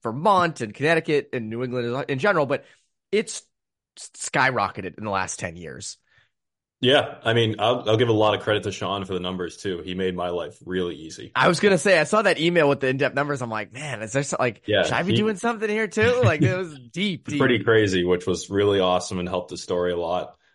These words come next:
Speaker 2: But yeah, I mean, I'll throw some of those numbers at you. In the last decade, girls in playing hockey, at least by U S A Hockey's registration numbers and all that, in the U S is up thirty-nine percent,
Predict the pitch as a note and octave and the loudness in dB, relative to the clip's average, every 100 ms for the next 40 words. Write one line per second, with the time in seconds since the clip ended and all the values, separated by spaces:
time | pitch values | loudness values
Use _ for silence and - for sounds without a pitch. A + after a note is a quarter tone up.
0 | - G2+ A2 E3 G2+ G2+ G2+ - D3 D3+ | -8 0 2 4 2 0 0 2 2 2
1 | G#2 F#2 E2+ B2 G2 F2+ F2 D#2 E2+ E2 | 0 0 -2 -2 -2 0 -2 -4 -8 -10
2 | F#2 - F#2 F#2+ G2+ G2 - F#2+ G#2+ G#2+ | -12 -8 -2 0 0 0 -2 0 2 2
3 | G#2 G#2 - _ F2+ F2+ F#2+ F#2 - G2 | 0 -4 -16 _ -8 -6 -4 -8 -6 -4
4 | F#2 F2+ F2+ F2+ F#2 F#2 F#2 - F2+ F#2+ | -2 -2 -2 -4 -6 -8 -10 -10 -6 -4
5 | F#2 F#2+ F2+ F2 E2+ F#2 E2+ E2+ - G#2+ | -4 -2 -2 -2 -6 -6 -4 -6 -8 -12
6 | D#2+ F#2 G#2 G2+ - G2 G2 F#2+ F#2+ F#2 | -12 -4 -2 -2 -2 -2 0 -2 0 0
7 | F#2 F2+ - _ _ _ _ _ _ _ | 0 0 -4 _ _ _ _ _ _ _
8 | _ - B2 A#2+ A2+ G#2 F#2+ - - F#2 | _ -2 0 2 4 2 0 -6 -6 -6
9 | F2+ F#2+ - - F#2+ F2+ F2 F2 - - | -6 -8 -8 -8 -6 -6 -10 -14 -16 -14
10 | - | -16